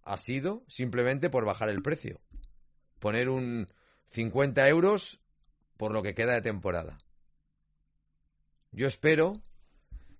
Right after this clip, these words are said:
que, visto el, el éxito de todo esto,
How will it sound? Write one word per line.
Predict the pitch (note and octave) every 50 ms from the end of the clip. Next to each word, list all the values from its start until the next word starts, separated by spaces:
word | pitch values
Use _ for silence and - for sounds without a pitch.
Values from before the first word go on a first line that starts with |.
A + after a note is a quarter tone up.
| _ - _
que, | A2 A2
visto | G#2 B2 C3+ C3 - - C#3+ C3 B2+ B2+ B2+
el, | B2 A#2 A#2 A2+ - - -
el | A2+ A2+ A#2
éxito | C#3+ D#3+ E3 - - A2 F#2 - F#2+ E2 - - _ _ _ - - - _ _ _ _ _ _ _ _ _ _ _ _ _ _
de | F#2 F#2 G2 F#2
todo | - A#2+ A#2+ B2 B2+ C#3+
esto, | D3+ C#3+ - - D3 E3 F#3+ G#3+